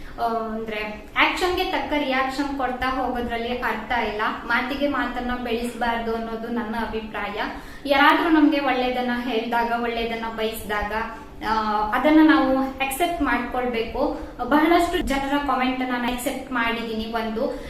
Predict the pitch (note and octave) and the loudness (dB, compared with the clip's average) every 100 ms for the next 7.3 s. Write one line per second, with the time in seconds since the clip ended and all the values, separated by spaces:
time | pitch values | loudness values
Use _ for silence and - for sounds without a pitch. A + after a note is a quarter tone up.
0 | - D#4 E4 E4+ D4+ C4 C4 C#4 - C4+ | 0 6 8 8 6 2 2 0 -4 0
1 | C#4 D4 C#4+ - D#4 E4 D#4+ E4 C#4 B3+ | 2 2 0 -2 0 2 2 2 0 0
2 | A#3+ C4 C#4+ C4 C4 C4 A#3+ A#3 A#3 A#3 | 0 0 0 0 0 0 0 -2 -4 -6
3 | A3+ A3 G#3+ A3 D#4 - - D4 D4 F4 | -8 -8 -6 -2 -2 -4 -4 0 2 2
4 | - D#4 D#4 F#4 F#4+ C4+ C#4+ C#4+ D4 C4+ | 2 2 4 6 4 2 0 2 0 0
5 | B3 B3+ A#3 A#3 G#3+ A3+ C#4+ D#4 C4+ C4 | -2 -2 -2 -4 -2 -4 -2 0 0 0
6 | B3+ B3+ B3 A#3+ A#3+ C#4 D#4+ - A#3+ B3 | 0 0 0 0 0 2 4 4 0 0
7 | B3+ B3 | -2 -2